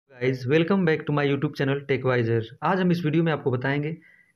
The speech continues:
कि KineMaster से वीडियो एडिटिंग कैसे करते हैं। आपको बता दूं कि नाइंटी सिक्स परसेंट लोग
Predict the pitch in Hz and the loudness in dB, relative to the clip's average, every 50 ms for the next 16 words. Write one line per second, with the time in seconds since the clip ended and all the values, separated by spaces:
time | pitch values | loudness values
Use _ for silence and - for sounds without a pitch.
0 | _ 120 117 - 147 160 175 170 156 147 123 127 131 135 123 127 143 135 120 135 | _ -10 -6 -2 0 2 2 2 2 0 0 0 -2 -2 0 -2 -2 -2 -2 -2
1 | 123 135 156 160 139 127 123 120 123 143 160 165 - 131 120 - 127 120 123 117 | -2 -2 0 0 0 0 0 -2 -2 -4 -6 -4 -2 -2 -2 0 -2 -2 -2 -4
2 | - - 120 110 113 113 104 - - _ _ _ - - - - - - - - | -4 -4 -6 -6 -6 -6 -10 -14 -20 _ _ _ -16 -14 -14 -12 -14 -16 -16 -20
3 | - _ - 151 147 156 160 147 151 160 175 180 170 190 185 170 - 143 143 147 | -10 _ -4 -4 -2 0 0 0 2 2 0 0 0 -2 -4 -4 -4 -4 -2 -2
4 | 156 160 147 - 202 - - 180 170 - - 156 143 - 156 147 143 135 135 139 | -2 -2 -2 -4 -4 -2 -2 -4 -4 -2 -2 -2 -2 0 -2 -4 -4 0 2 2
5 | 143 139 147 | 2 2 0